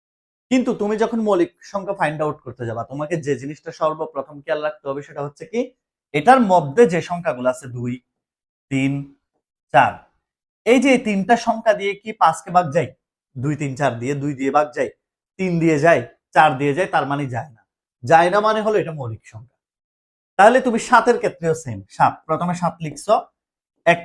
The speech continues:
থেকে সাত পর্যন্ত হিসাব করো কি কি সংখ্যা আছে। দুই, তিন, চার, পাঁচ, ছয়। এই পাঁচটা সংখ্যা দিয়ে কি সাতকে ভাগ যায়? যায় না।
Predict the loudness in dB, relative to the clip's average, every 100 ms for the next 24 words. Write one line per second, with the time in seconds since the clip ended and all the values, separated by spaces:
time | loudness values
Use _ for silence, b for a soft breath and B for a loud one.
0 | -6 -4 0 0 0 -4 -4 -6 -6 -8
1 | -10 -10 -10 -10 _ -10 -8 -8 -10 -10
2 | -12 -18 _ _ _ _ _ _ -10 -2
3 | 2 2 0 -6 _ _ _ _ _ _
4 | _ _ _ _ _ -2 0 0 -4 -8
5 | _ -20 _ _ _ 4 8 10 10 6
6 | -6 _ -20 _ 2 6 6 4 -2 _
7 | _ 0 0 0 -6 _ _ _ _ _
8 | _ 6 6 8 4 4 0 2 2 2
9 | 2 -2 0 -2 0 0 0 2 0 0
10 | -4 _ _ _ -4 -4 -10